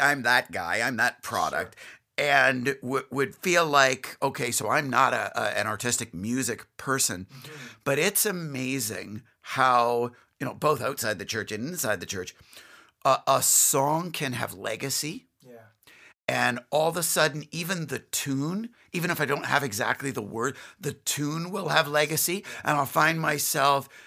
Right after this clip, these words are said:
Speaker 1: kind of tapping to it or, or whistling it or humming it. Or, and, and the way that music affects my memory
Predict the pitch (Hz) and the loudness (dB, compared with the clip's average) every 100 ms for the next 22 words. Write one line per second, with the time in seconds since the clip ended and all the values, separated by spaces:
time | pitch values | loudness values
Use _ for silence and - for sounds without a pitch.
0 | _ - 143 143 127 - 135 135 143 135 | _ -4 0 0 -2 -4 -2 0 0 -2
1 | 123 - 120 117 120 - 123 - - - | -6 -6 -6 -6 -4 0 0 -2 -10 -10
2 | 131 165 - 151 139 117 113 113 120 - | -4 0 0 0 -4 -4 -4 0 0 -2
3 | - 165 160 151 139 131 123 - - - | -2 0 0 0 2 0 0 -6 -18 -8
4 | - 151 151 - 143 143 139 - 127 135 | 0 0 0 -2 -2 -2 -6 -6 -4 -2
5 | 120 139 185 233 233 185 165 110 113 131 | 0 0 0 0 0 0 0 -6 -8 -4
6 | 143 156 165 165 165 - _ _ _ _ | -2 0 0 -2 -4 -14 _ _ _ _
7 | _ _ _ _ _ _ 135 - 156 165 | _ _ _ _ _ _ -2 2 0 0
8 | 120 127 165 143 151 214 123 | 0 2 2 2 0 0 -4